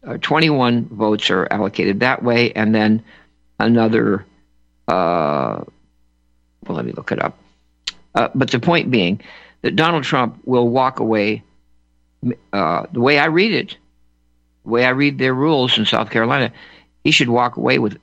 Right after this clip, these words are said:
every single one of the fifty South Carolina delegates. So, and, and this in Nikki Haley's home state, over which she was governor.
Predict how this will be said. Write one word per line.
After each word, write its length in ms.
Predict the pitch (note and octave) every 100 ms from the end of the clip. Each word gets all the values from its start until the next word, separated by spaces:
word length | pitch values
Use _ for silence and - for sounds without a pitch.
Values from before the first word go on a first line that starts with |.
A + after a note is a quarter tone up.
| -
every 340 | C3 C3+ D3+
single 400 | D3 - A2+ A#2
one 260 | A2+ G#2+ G#2+
of 140 | G#2+
the 100 | G2+
fifty 420 | G#2 A2 G#2+ A2 G#2+
South 320 | - G2+ -
Carolina 500 | G2 G#2 G2 F#2 G2+
delegates. 600 | G#2+ G#2 E2+ - - - _ _ _ _ _ _ _ _ _ _ _ _ _ _ _ _ - - - - - - - _
So, 260 | - A#2+ A2+
and, 260 | - B2+ A#2
and 180 | D#3+ E3
this 440 | G3+ A#3 - - - _ _ _ _ _ _ _ -
in 180 | C3
Nikki 380 | C#3+ E3+ E3 E3
Haley's 640 | C3+ A2+ G#2+ A2 A2 - - _ _ _ _ _ _ _ _ _ _ _ _ _ _ _ _ _ _ _
home 200 | A#2+ A#2
state, 420 | - - G2 - - _ _ _ _ _ _ _ _ _ _ _ _ _ -
over 220 | A2+ A2
which 220 | G#2+ G#2+
she 180 | - A#2
was 220 | F#2+ G2
governor. 500 | - G2 G2+ - -